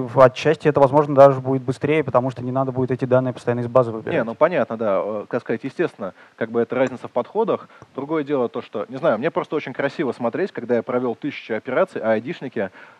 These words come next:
Speaker 2: э, как бы от одного до тысячи. Как бы вот ис-, есть такая некоторая связанность, это раз. А кроме того, это всё-таки речь об некотором унифицированном подходе. У меня есть, например, на проектах там,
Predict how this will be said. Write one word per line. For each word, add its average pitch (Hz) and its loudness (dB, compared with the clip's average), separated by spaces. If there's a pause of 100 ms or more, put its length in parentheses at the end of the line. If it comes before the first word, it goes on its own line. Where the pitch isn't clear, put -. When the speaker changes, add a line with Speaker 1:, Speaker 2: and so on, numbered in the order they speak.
Speaker 2:
э, - -10
как 107 -6
бы 101 -2
от 120 -2
одного 120 -2
до 113 2
тысячи. 92 -8 (320)
Как 98 -8
бы 101 -10
вот 98 -12
ис-, - -16
есть 131 -4
такая 107 -4
некоторая 117 -4
связанность, 113 -2
это 127 -4
раз. 101 0 (280)
А 113 2
кроме 143 -4
того, 156 2
это 147 -4
всё-таки 139 -6
речь 170 -2
об 117 -2
некотором 127 -8
унифицированном 123 -8
подходе. 123 -6
У 98 -8
меня 120 -6
есть, 156 -4
например, 110 -10
на 104 -12
проектах 131 -2
там, 92 -4